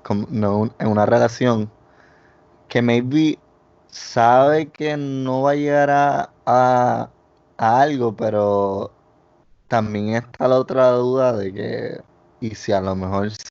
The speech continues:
sí? Porque tampoco es que uno no desagrada a la persona, a uno le gusta.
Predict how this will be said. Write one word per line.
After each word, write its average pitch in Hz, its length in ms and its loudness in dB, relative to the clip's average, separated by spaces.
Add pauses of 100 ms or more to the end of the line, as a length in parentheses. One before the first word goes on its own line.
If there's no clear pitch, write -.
sí? 98 260 -6 (320)
Porque 117 220 4
tampoco 113 360 0
es 123 100 -4
que 139 100 -8
uno 139 300 -2
no 117 280 0
desagrada 131 720 6
a 120 200 -2
la 117 120 0
persona, 113 520 -6
a 101 60 -4
uno 98 220 -8
le 117 120 -4
gusta. 110 520 -8